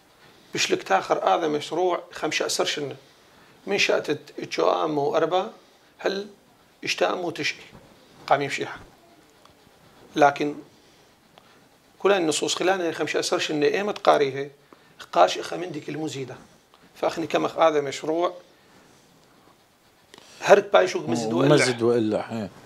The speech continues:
Speaker 1: دائم التطور والإضافة. ما دي كذا عن مشروع سنحاريب كسو كمن دي عام. إنه هو مشروع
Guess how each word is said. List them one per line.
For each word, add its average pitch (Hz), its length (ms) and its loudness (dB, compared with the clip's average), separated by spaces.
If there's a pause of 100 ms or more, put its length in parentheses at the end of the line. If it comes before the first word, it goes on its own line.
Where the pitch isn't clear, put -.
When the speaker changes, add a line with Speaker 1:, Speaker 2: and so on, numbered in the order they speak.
(120)
Speaker 1:
دائم 175 440 4
التطور 202 720 2
والإضافة. 156 520 0 (1700)
ما 202 280 6
دي 202 100 -2
كذا 196 260 2
عن 160 120 2
مشروع 180 320 -2
سنحاريب 156 640 0 (540)
كسو 180 420 2
كمن 165 260 -2
دي 143 80 4
عام. 123 220 0 (840)
إنه 165 180 2
هو 160 280 4
مشروع 175 520 2